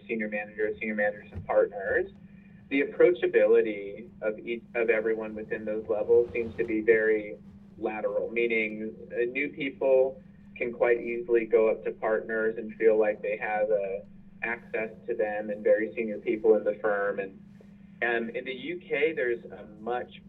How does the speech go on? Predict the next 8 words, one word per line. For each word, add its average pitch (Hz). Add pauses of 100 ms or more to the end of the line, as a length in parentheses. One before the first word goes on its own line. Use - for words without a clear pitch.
(180)
bigger 117
hierarchy. 101 (720)
So 127 (100)
it 131
would 156
be 120
very 135
uncommon 120